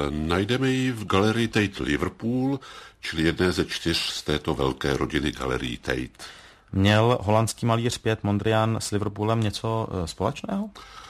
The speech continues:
Speaker 1: No, pokud vím, tak přinejmenším to, že právě odtud odplul, eh, třiadvacátého září roku devatenáct set čtyřicet na palubě lodi Samaria do Ameriky, do Spojených států, konkrétně do New Yorku.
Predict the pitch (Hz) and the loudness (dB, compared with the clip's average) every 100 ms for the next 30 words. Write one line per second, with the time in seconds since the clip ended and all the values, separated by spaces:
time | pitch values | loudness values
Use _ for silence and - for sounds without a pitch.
0 | - - 90 95 98 139 131 139 139 123 | -12 -4 -2 -2 -2 -2 0 0 2 -2
1 | - 120 131 131 135 - 127 - 104 110 | -2 0 2 2 0 0 -2 0 2 2
2 | 104 98 98 113 92 92 110 - 85 - | 0 2 2 2 2 0 -4 -4 -6 -4
3 | 95 98 104 104 - - - - 69 65 | 0 2 2 0 -6 -18 -18 -4 -4 0
4 | 92 92 95 101 98 104 92 80 78 82 | 2 2 2 0 0 0 2 2 2 0
5 | 98 92 - 80 80 85 92 - 82 - | -2 -4 -2 -2 -2 -2 -4 -4 -8 -6
6 | 78 85 - 107 - - - - - - | -6 -4 -4 -4 -6 -20 -20 -20 -20 -10
7 | 71 71 69 - 82 90 90 71 80 85 | -2 0 0 0 0 2 2 2 2 2
8 | 76 - 76 73 82 90 95 92 80 73 | 0 -2 0 4 4 4 2 0 0 -2
9 | 73 76 73 - 62 - 71 73 64 - | 0 0 -2 -6 -6 -6 -4 -4 -4 -4
10 | 73 71 73 76 67 62 57 64 69 64 | -2 0 -2 -4 -4 -8 -8 -10 -8 -6
11 | 64 71 78 71 65 - 58 | -4 2 4 4 2 -4 -6